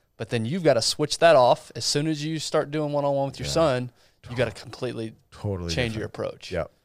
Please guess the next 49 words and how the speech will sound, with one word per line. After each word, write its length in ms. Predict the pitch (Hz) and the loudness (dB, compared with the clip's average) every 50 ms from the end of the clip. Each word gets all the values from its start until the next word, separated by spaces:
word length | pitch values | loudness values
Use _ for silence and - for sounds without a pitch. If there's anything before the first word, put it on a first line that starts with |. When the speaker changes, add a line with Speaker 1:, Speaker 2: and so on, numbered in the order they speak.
| _ _ | _ _
Speaker 1:
My 140 | - 127 131 | -2 0 0
s-, 140 | 123 - - | 0 0 0
oldest 340 | - 123 117 110 120 107 - | 0 0 0 0 -2 -4 -4
son, 240 | - 120 113 110 107 | -4 -2 -4 -4 -4
and 100 | 110 113 | -6 -4
again, 200 | 120 139 131 117 | -4 -4 -2 -2
my 100 | 117 113 | -2 -4
youngest 320 | 120 139 147 135 120 - | -4 -4 -4 -4 -4 -4
son 120 | 131 117 117 | -4 -4 -4
hasn't 240 | 123 117 113 - - | -6 -6 -8 -8 -10
shown 240 | - - 120 120 | -8 -8 -6 -6
a 40 | 110 | -4
lot 220 | 110 107 107 107 - | -4 -2 -4 -4 -4
of 180 | 107 104 - | -8 -12 -14
desire 420 | - 113 110 110 110 110 110 110 107 | -14 -12 -8 -6 -4 -4 -4 -4 -6
for, 280 | - - 98 - - _ _ _ _ _ _ _ _ | -8 -12 -14 -14 -14 _ _ _ _ _ _ _ _
for 100 | - 120 | -12 -10
sports. 360 | - - - 113 104 - - | -10 -8 -6 -6 -6 -6 -8
It's 100 | - - | -12 -12
more 120 | 110 - - | -12 -12 -10
trucks 420 | - - - 87 78 - - - | -10 -6 -4 -4 -4 -4 -8 -10
and 160 | 95 95 104 | -10 -10 -12
fun. 160 | - - - - | -10 -10 -6 -4
And 100 | 139 143 | -2 -2
again, 160 | 135 139 117 | 0 0 -2
he's 160 | 110 107 110 | -2 -2 -4
young, 120 | 110 - | -6 -6
Speaker 2:
Yeah. 40 | - 110 | -6 -8
Speaker 1:
he's 100 | - - | -10 -8
three. 280 | - 113 95 - - - | -6 -8 -8 -8 -6 -4
Speaker 2:
Yeah. 220 | 127 98 - - - _ _ _ _ - | -2 -2 -2 -4 -12 _ _ _ _ 2
Speaker 1:
But 180 | 143 117 - | 2 2 2
my 120 | 120 117 110 | 0 -2 0
six-year-old 640 | - - 196 190 - 160 147 131 123 120 120 117 | 2 2 2 2 2 2 4 6 6 6 4 2
is, 480 | 117 117 110 113 113 107 - - - - _ _ _ _ _ _ _ _ _ _ _ _ _ _ _ _ _ | 0 -2 -2 -4 -6 -8 -8 -10 -10 -12 _ _ _ _ _ _ _ _ _ _ _ _ _ _ _ _ _
he's 260 | - - 156 170 143 | -6 -4 -2 0 0
a 80 | 147 135 | 0 0
weird 340 | 131 135 135 131 127 117 | 2 0 0 0 -2 -2
balance 460 | 104 120 120 120 135 127 113 110 - - | 0 0 2 2 2 2 0 -2 -4 -4
of, 220 | 101 98 - - | -4 -4 -6 -8
he 200 | 127 123 143 143 | -8 -4 -2 -2
appreciates 600 | 135 123 - - - 147 139 - - 151 135 - | -2 -2 -4 -4 -4 -2 -2 0 0 -2 -2 -2
the 100 | - - | -6 -10
coaching, 440 | 120 - - 139 143 - - 143 135 | -8 -2 0 0 0 0 -4 -8 -4
but 100 | 123 135 | -4 -4
not 220 | 127 123 - _ - | -4 -6 -8 _ -10
too 160 | - - 160 | -6 -4 -2
much 260 | 143 120 - - - | -2 -2 -2 -4 -6
coaching. 420 | - 123 - - - - - 131 | -6 -6 -6 -6 -12 -14 -16 -18